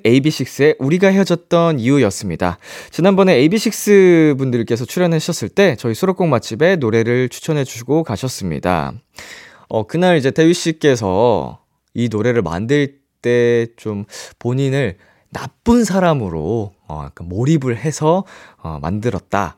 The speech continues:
그, 그 과정이 굉장히 재밌었다. 자신과 정반대의 사람을 표현하려고 하니까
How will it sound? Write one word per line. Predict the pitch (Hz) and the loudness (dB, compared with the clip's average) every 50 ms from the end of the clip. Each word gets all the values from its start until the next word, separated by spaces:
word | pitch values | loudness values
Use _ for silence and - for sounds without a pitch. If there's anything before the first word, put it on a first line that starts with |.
| _ _ | _ _
그, | _ 113 | _ -8
그 | 107 120 113 | -8 -8 -6
과정이 | - 117 101 113 117 113 | -6 -6 -4 -4 -4 -6
굉장히 | - 117 110 117 151 165 151 | -6 -8 -4 -2 0 0 0
재밌었다. | 135 120 110 107 - 107 - - - 120 107 90 85 - - | -2 -4 -6 -6 -8 -10 -10 -4 -2 -2 -2 -2 -4 -8 -14
자신과 | - - 147 147 - 220 214 208 185 196 185 180 | -6 -2 0 0 2 2 2 2 4 2 2 2
정반대의 | 170 - 160 190 202 170 139 113 127 139 151 143 | 2 2 2 4 4 4 2 0 2 2 2 2
사람을 | 139 156 160 156 147 135 123 | 2 0 -2 -2 -2 -2 -4
표현하려고 | - - 165 156 147 139 127 120 120 110 104 | -2 -2 -2 0 0 -2 -2 -2 -2 -4 -4
하니까 | 113 135 139 123 - - - 156 151 123 101 | -4 -6 -6 -8 -8 -6 -4 -4 -4 -4 -6